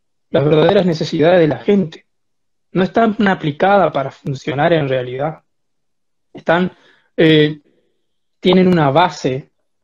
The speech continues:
que no coincide con lo que la gente quiere. Eh, von Hayek tiene un camino, eh, tiene varios libros sobre esto. Mises le dedica todo un capítulo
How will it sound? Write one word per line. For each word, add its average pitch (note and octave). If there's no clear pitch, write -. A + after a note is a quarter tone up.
que D#3
no F#3
coincide G3
con F3+
lo D#3+
que D#3
la C#3+
gente D#3+
quiere. E3+
Eh, C#3
von C#3+
Hayek E3+
tiene D#3
un F3
camino, F3
eh, D3
tiene E3+
varios E3
libros E3+
sobre D3+
esto. F3+
Mises F#3+
le D#3
dedica D#3
todo F3+
un D#3+
capítulo D#3